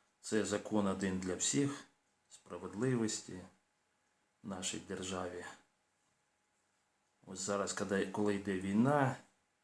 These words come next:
і я от читаю Facebook, і багато таких і статей, ось, не готовий брати зброю до рук, на Хар-, Харківщині чоловік відмовився, його там на три роки, е,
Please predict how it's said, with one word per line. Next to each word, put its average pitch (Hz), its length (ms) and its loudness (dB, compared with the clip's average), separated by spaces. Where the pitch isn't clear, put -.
і 92 420 -6
я 92 120 2
от 90 160 -2
читаю 95 380 -4
Facebook, 95 600 -6
і 95 40 -4
багато 90 480 -4
таких - 500 -10
і - 40 -8
статей, 131 600 2
ось, 87 260 -8
не 104 120 2
готовий 104 480 2
брати 98 320 4
зброю 92 360 0
до 95 180 0
рук, 143 280 2
на 101 60 4
Хар-, 98 340 2
Харківщині 101 540 0
чоловік 98 400 0
відмовився, 98 680 4
його 92 120 2
там 87 220 -6
на 110 80 -8
три 117 200 -2
роки, 98 360 -2
е, 104 540 0